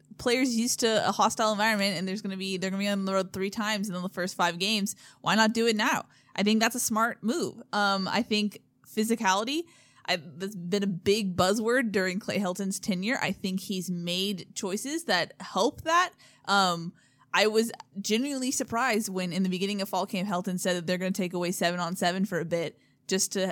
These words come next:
have more team periods and to put more pressure on the quarterbacks. That's something that I didn't really, I wouldn't have expected from Helton earlier,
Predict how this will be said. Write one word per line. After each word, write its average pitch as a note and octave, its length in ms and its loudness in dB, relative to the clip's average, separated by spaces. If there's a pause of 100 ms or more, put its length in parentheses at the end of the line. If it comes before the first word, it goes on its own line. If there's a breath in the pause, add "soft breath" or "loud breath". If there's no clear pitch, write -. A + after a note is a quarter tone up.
have F3 220 2
more F#3 140 -2
team G3+ 260 -6
periods D#3+ 320 -4
and E3+ 140 -4
to F#3+ 60 -6
put - 220 -2
more F3+ 140 0
pressure F#3+ 280 -2
on F3 60 -4
the E3+ 80 -8
quarterbacks. - 500 -4 (120)
That's F#3+ 320 2
something A3 220 -2
that G3 140 2
I F#3 60 0
didn't F#3 240 -4
really, F#3+ 460 -4
I F#3 60 2
wouldn't A3 180 6
have G3 80 -2
expected G3+ 320 -2
from G3 140 -6
Helton F3+ 420 -4
earlier, G3+ 440 -6